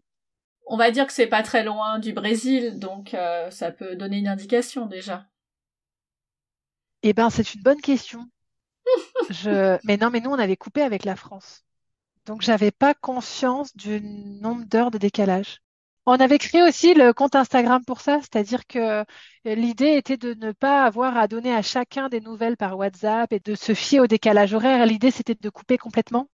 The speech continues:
Speaker 2: Donc, il y a quelques heures, c'est pas violent, hein.
Speaker 1: Alors, d'après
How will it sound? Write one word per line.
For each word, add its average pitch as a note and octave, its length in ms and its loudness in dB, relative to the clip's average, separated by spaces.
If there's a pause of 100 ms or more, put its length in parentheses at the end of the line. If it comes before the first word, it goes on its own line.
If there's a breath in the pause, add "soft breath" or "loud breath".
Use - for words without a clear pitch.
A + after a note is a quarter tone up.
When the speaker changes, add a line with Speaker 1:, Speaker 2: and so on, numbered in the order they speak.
(120)
Speaker 2:
Donc, A3 160 -6
il B3 100 -2
y B3 60 6
a B3 80 6
quelques C#4 420 0
heures, C#4+ 200 4
c'est - 180 -4
pas C4+ 160 2
violent, A3 420 -4
hein. G3 160 -12 (460)
Speaker 1:
Alors, F#3 320 -2
d'après A#3 640 0